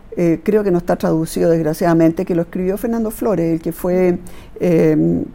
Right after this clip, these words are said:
senador, ¿no es cierto?, con un americano. Eh, y habla sobre el rol de la confianza. Y lo que ellos dicen es que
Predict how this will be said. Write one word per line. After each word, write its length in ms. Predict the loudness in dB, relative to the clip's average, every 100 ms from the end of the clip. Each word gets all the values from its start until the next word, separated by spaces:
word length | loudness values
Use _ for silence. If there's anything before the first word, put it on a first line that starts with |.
| -8 -6
senador, 520 | 2 4 6 6 4
¿no 100 | 2
es 60 |
cierto?, 280 | 0 -2 -2
con 180 | 2 6
un 200 | 6 6
americano. 640 | 6 6 4 4 2 2 -4 -12 -20 -16 0
Eh, 360 | 4 6 4 0 -4
y 400 | -2 2 2 2 4
habla 340 | 6 8 6
sobre 420 | 6 2 4 2 2
el 140 | 0
rol 200 | 2 2
de 60 | 0
la 100 | 0
confianza. 600 | -2 -2 -2 -4 -4 -4
Y 120 | -2
lo 100 | 0
que 240 | 2 0
ellos 160 | 2 0
dicen 380 | 0 -2 0 0
es 80 | 0
que 220 | -2